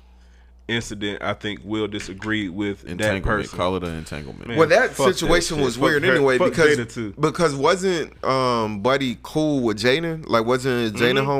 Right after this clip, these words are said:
Speaker 3: homeboy? See, that's a little different because it's like,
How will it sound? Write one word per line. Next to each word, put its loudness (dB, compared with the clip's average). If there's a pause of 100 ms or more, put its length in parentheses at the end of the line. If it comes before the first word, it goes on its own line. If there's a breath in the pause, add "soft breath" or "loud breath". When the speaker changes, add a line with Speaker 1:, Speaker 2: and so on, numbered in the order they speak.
(120)
Speaker 3:
homeboy? 0 (240 loud breath)
See, 0
that's 6
a -4
little 2
different 0
because 0
it's -6
like, 0